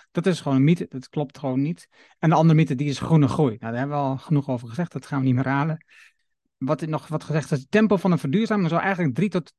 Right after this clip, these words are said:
tien keer zo hoog zou moeten zijn waar we nu mee bezig zijn. En dat zei je net ook al, we moeten eigenlijk gewoon veel harder werken aan die, aan die verduurzaming. In hoofdstuk negen, de postgroei in internationaal perspectief.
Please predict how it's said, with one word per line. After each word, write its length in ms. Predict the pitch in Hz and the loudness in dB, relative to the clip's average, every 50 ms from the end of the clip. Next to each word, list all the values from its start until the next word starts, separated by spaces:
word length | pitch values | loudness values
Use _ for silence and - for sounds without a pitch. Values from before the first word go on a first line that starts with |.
| _ _ | _ _
tien 240 | - 262 262 254 202 | 4 6 6 6 6
keer 160 | - 202 180 | 4 0 -2
zo 100 | 151 135 | -2 -2
hoog 200 | 147 175 196 170 | -2 -2 -2 -4
zou 120 | - - | -4 -4
moeten 200 | 160 156 131 143 | -6 -6 -4 -4
zijn 180 | 156 151 147 143 | -4 -2 -2 0
waar 120 | 139 135 | -2 0
we 60 | 135 | 2
nu 340 | 135 135 143 139 127 117 110 - _ _ _ _ _ | 4 4 6 4 4 2 -2 -10 _ _ _ _ _
mee 140 | - 135 131 | -12 -10 -8
bezig 160 | 123 123 113 | -8 -8 -8
zijn. 40 | - | -6
En 60 | - | -6
dat 120 | 127 120 - | -6 -4 -2
zei 120 | 156 131 | -2 -2
je 60 | 123 | -2
net 100 | 123 120 | -2 -4
ook 100 | 120 - | -6 -6
al, 120 | 107 113 127 | -6 -6 -6
we 80 | 131 | -4
moeten 160 | 131 139 139 | -2 -2 -2
eigenlijk 360 | 120 123 - - 139 127 120 113 | -2 -4 -6 -4 -4 -4 -4 -4
gewoon 280 | - _ - 180 147 127 | -6 _ 2 2 2 2
veel 80 | 120 | 0
harder 280 | 107 120 117 117 123 117 | -2 -6 -6 -6 -6 -8
werken 300 | 123 120 120 - - - | -8 -8 -8 -8 -10 -8
aan 140 | 113 117 113 | -8 -8 -8
die, 160 | 113 117 117 _ | -8 -10 -12 _
aan 280 | _ _ _ _ _ - | _ _ _ _ _ -8
die 100 | 143 127 | -6 -4
verduurzaming. 640 | 120 117 127 120 123 110 110 104 104 104 120 131 _ _ _ _ _ _ _ _ _ _ _ _ _ | -2 -2 -2 -2 -2 -4 -8 -8 -10 -10 -12 -14 _ _ _ _ _ _ _ _ _ _ _ _ _
In 260 | - 165 165 165 - | -4 0 0 0 0
hoofdstuk 320 | - 156 175 190 180 143 160 | -2 -4 -4 -4 -6 -6 -2
negen, 420 | 160 170 202 226 202 - 143 139 | 0 0 2 0 0 -2 -2 -2
de 80 | 139 139 131 _ | -4 -4 -6 _
postgroei 840 | - 196 202 202 - - - - - - - 165 185 190 175 139 139 | 2 2 2 2 0 -4 -14 -20 -14 -8 -4 0 0 2 2 2 0
in 160 | 135 - 147 - | -2 -4 -6 -6
internationaal 580 | 160 165 165 165 165 151 - - 165 196 214 | -4 -4 -4 -4 -4 -4 -4 -2 -2 -2 -2
perspectief. 720 | - - - - - 117 - - 165 175 180 - - _ | -2 -4 -8 -6 -8 -10 -4 -2 0 0 -2 -2 -10 _